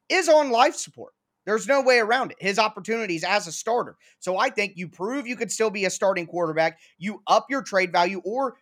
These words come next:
your your value in free agency. And for the Browns, if Baker Mayfield plays okay, he gets a, a decent quarterback contract next year with the team, well, now that's a compensatory draft pick for you. So it could work out for both teams. But the real question is, what if it's not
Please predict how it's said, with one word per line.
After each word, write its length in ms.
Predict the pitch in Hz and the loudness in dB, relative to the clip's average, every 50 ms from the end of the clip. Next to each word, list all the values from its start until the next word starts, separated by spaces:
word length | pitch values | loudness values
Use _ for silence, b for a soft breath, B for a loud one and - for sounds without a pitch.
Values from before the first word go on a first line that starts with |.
| _ | _
your 280 | _ 151 185 196 160 _ _ _ _ _ _ _ | _ -4 -4 -4 -4 _ _ _ _ _ _ _
your 160 | 170 185 185 170 | -4 -2 -2 2
value 480 | 160 175 180 196 202 196 196 202 196 175 | 6 6 6 6 4 0 -4 -6 -4 -2
in 200 | 180 202 226 240 | 0 0 0 -2
free 240 | 233 - 185 175 175 | -4 -4 -2 0 2
agency. 480 | 202 226 190 190 190 - - 214 208 - 190 | 0 0 -2 -6 -10 -8 -8 -8 -8 -6 -8
And 120 | 202 196 | -8 -6
for 100 | - 220 | -4 -6
the 80 | 208 185 | -6 -4
Browns, 420 | 160 196 240 285 269 262 240 - | -2 0 0 0 -2 -4 -6 -8
if 140 | - 170 - | -10 -4 -2
Baker 240 | 190 196 190 208 214 | -2 -2 -2 -2 -2
Mayfield 400 | 202 202 202 - 208 214 190 - | -2 -2 0 0 -2 -2 -2 0
plays 280 | - 202 196 196 - | 0 0 0 2 2
okay, 420 | 202 175 160 - 196 208 254 330 - b b b b b | 0 0 2 2 2 2 2 0 -2 b b b b b
he 80 | 208 | -8
gets 240 | 185 170 208 202 - | -2 -2 -2 -2 -2
a, 140 | 202 170 156 _ _ - 175 | -6 -8 -8 _ _ -4 0
a 260 | 175 180 180 170 165 | 0 4 4 4 2
decent 420 | 160 175 196 220 220 - 226 - - | 2 -2 -4 -4 -2 -2 -4 -4 -4
quarterback 500 | - 185 214 214 208 208 208 190 - - | -4 -2 -2 0 2 2 2 2 0 -2
contract 520 | 190 196 208 214 - - 208 208 202 - | -4 -4 -4 -4 -2 0 0 0 0 0
next 240 | 185 196 196 - - | -4 -4 -4 -4 -8
year 80 | 240 | -6
with 100 | 240 247 | -6 -6
the 60 | 226 202 | -8 -6
team, 240 | - 262 277 294 302 b b b b b | -6 -4 -4 -4 -6 b b b b b
well, 120 | - 214 | -6 -2
now 160 | 214 196 196 220 | 0 0 2 2
that's 200 | 226 226 220 - | 2 0 -2 -4
a 40 | 196 | -6
compensatory 680 | - 208 156 220 202 208 - 202 - 233 247 247 254 | -6 -6 0 0 0 0 -2 -6 -4 0 2 2 2
draft 380 | 233 170 220 254 294 339 - - | 2 2 4 4 4 4 4 2
pick 180 | 220 160 - _ _ | -2 -2 -2 _ _
for 220 | - 160 160 139 | -10 -8 -6 -6
you. 160 | 120 120 127 139 | -6 -8 -10 -6
So 260 | - - 208 190 180 b b b b b | 2 4 4 4 4 b b b b b
it 120 | 226 311 | 2 2
could 120 | 233 277 226 | 2 2 0
work 220 | 240 233 226 - | 0 0 2 2
out 140 | 214 208 208 | 0 0 0
for 60 | 202 | -2
both 260 | 180 196 202 202 - | 2 2 2 2 2
teams. 200 | - 226 220 180 | -4 -6 -6 -6
But 120 | 196 202 196 | -8 -6 -4
the 80 | 202 | -4
real 220 | 214 277 330 359 349 | -2 0 -2 -2 0
question 400 | 349 285 233 214 - - 208 214 | 2 2 2 2 2 -6 -4 -2
is, 160 | 208 196 - b b b b | -2 -2 -4 b b b b
what 140 | - 285 349 | 0 0 0
if 80 | 330 359 | 2 -4
it's 200 | 359 - - 180 | -6 -6 -6 -6
not 420 | 202 196 190 190 196 233 262 - | -4 -4 2 6 6 6 6 4